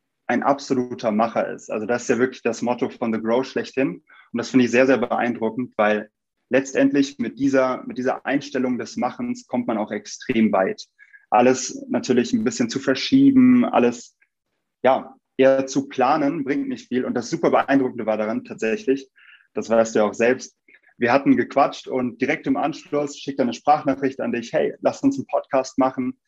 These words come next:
Das finde ich einfach faszinierend. So muss das laufen, so funktioniert das, so schnell und effizient müssen wir letztendlich arbeiten, um wirklich was, ja, vonstatten bringen zu können.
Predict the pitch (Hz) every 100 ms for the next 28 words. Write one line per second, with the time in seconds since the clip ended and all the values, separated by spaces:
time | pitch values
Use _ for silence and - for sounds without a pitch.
0 | _ _ _ _ - 135 165 165 160 139
1 | 139 139 - 139 123 117 143 139 135 -
2 | 110 117 123 123 120 135 139 127 120 120
3 | 120 123 120 - 113 104 135 143 - 131
4 | 123 120 110 - 110 - 113 107 117 120
5 | - 110 110 - 110 - - 104 113 110
6 | - 107 120 - 107 110 104 - - _
7 | 127 - - - 147 - 131 113 110 -
8 | - 117 131 139